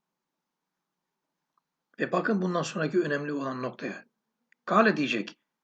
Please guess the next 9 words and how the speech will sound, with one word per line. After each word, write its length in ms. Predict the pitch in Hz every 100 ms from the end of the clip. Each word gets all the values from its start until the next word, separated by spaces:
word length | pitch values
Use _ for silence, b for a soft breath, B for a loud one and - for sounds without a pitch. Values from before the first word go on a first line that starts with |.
| _
o 160 | 175 175
kalkan, 420 | 151 131 135 107
kör 140 | 151
olarak 300 | 139 131 127
kalkan. 360 | - 117 - - _ _ _ -
"Rabbi 360 | - - 220 175
lime 420 | 208 196 165 156 _ _ _ _ _
haşerteni 920 | 165 156 233 240 - 165 143 127 _ _ _ -
a'ma 500 | 202 208 214 220